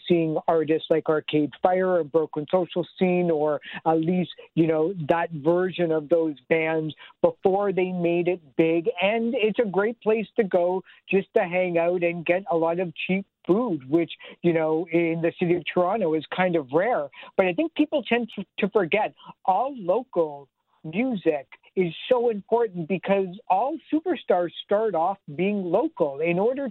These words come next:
to graduate to the arena, you've gotta play the, these small clubs for the most part with only a handful of people, and generating that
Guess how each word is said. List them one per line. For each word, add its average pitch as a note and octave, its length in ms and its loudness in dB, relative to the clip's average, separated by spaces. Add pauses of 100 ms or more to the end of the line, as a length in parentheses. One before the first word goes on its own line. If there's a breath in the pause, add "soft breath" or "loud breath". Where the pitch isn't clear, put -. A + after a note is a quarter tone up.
to G3+ 180 2 (300 loud breath)
graduate E3 680 0 (100)
to F#3+ 100 0
the E3+ 200 2
arena, E3 640 0 (260 loud breath)
you've G3+ 160 0 (120)
gotta D4 280 2 (200)
play F#3 200 4
the, E3+ 200 0 (160)
these E3+ 220 0 (100)
small E3 420 0
clubs A#3 300 0 (120)
for F#3+ 100 -2
the E3+ 100 2
most F#3+ 380 -2 (100)
part E3 260 0 (280 loud breath)
with E3+ 180 2
only F#3+ 300 0
a E3+ 100 0
handful F3 560 0
of D#3+ 160 0
people, F3+ 380 0
and D3+ 180 -2
generating F3+ 680 2 (260 loud breath)
that E3+ 200 2